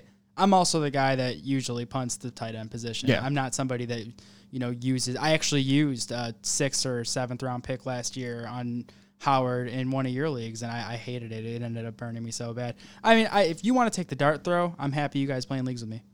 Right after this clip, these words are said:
Speaker 2: Yeah, if you're not taking Kel-, Kelsey or Kittle, then you're pretty much just dart throwing anyway. So, all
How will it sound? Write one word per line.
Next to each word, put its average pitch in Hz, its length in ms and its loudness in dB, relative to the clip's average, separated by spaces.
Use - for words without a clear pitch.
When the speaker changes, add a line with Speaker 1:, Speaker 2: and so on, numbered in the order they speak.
Speaker 2:
Yeah, 101 280 4
if 127 140 4
you're 208 160 12
not 143 220 8
taking 127 300 6
Kel-, 110 280 4
Kelsey 110 320 4
or 101 80 4
Kittle, 110 280 4
then 113 140 4
you're 113 100 4
pretty 104 220 2
much 98 300 -2
just - 380 -4
dart 98 240 0
throwing 95 240 0
anyway. 78 340 -2
So, 92 380 -2
all - 60 -4